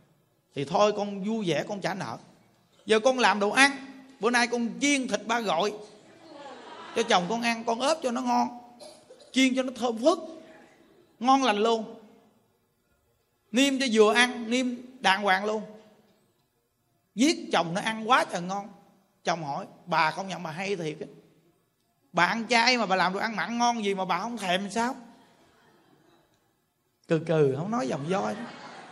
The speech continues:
Cứ cười cười, không thích nói dòng do nhiều chi. Từ từ, cảm hóa liền một trăm phần trăm quý vị. Cảm hóa.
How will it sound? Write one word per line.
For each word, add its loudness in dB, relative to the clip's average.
Cứ -4
cười 4
cười, 4
không -2
thích 0
nói -2
dòng -4
do 0
nhiều -4
chi. -4
Từ 6
từ, 10
cảm 8
hóa 10
liền 8
một 4
trăm 8
phần 2
trăm 0
quý -2
vị. -2
Cảm 8
hóa. 4